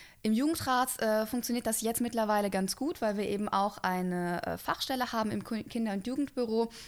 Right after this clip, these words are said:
ähm, mit einem Angestellten oder einer Angestellten, ähm, die uns auch wirklich koordiniert.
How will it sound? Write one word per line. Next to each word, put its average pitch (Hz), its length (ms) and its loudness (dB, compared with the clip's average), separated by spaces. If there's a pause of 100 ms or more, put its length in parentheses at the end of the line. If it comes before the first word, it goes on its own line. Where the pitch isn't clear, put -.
(140)
ähm, 202 520 2
mit 196 340 -4
einem 185 240 0
Angestellten 220 720 -2
oder 202 160 -6
einer 196 140 -8
Angestellten, 202 680 -6 (440)
ähm, 208 300 2
die 208 140 -4
uns 208 120 0
auch 202 140 -2
wirklich 220 240 -2
koordiniert. 202 640 0